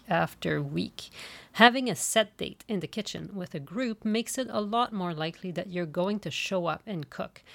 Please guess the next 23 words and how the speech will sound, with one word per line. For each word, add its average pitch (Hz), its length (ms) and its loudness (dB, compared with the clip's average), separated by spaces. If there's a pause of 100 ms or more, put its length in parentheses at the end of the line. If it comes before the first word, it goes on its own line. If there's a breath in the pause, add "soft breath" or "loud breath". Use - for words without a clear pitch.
(220 loud breath)
It's - 160 -4
the 254 60 -6
same 294 260 -2
kind 262 220 -2
of 240 60 -2
accountability 208 720 -2
that 160 180 0
would 175 160 -4
come 185 240 -2
from, 175 320 -2
say, 170 540 -2 (320)
being 202 220 2
a 208 40 2
member 214 260 0
of 220 120 -2
a 233 80 -2
running 240 320 0
group. - 340 -10 (920 soft breath)
Number 254 260 0
three, 269 500 0
you 226 220 2
expand 214 800 4
your 175 200 2